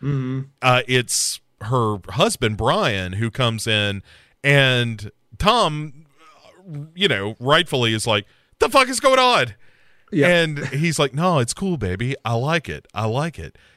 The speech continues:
Speaker 2: In fact, uh, let me ask you a question. What was your favorite part about fucking my wife? Is it her
Speaker 1: Mm-hmm.
Speaker 2: boobs? She's got a nice rack."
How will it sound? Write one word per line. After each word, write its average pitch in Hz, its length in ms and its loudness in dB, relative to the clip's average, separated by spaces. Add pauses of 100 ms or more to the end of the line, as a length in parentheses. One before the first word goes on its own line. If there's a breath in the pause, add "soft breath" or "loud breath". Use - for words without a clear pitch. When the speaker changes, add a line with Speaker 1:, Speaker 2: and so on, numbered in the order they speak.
(140 soft breath)
Speaker 2:
In 123 140 -2
fact, 143 440 -2
uh, 107 260 2
let 151 120 -6
me 233 120 0
ask 175 180 -4
you 135 80 0
a - 20 -2
question. 101 440 -4 (300 soft breath)
What 170 260 0
was 247 160 -2
your 165 100 0
favorite 131 380 0
part 117 260 2
about 95 240 -4
fucking 107 280 -4
my 87 140 -4
wife? 78 400 -6 (300)
Is 107 200 -4
it 160 80 2
her 151 60 4
Speaker 1:
Mm-hmm. 147 120 -2
Speaker 2:
boobs? 127 360 0
She's 151 220 -6
got 247 160 0
a 160 60 2
nice 123 360 0
rack." 82 600 -2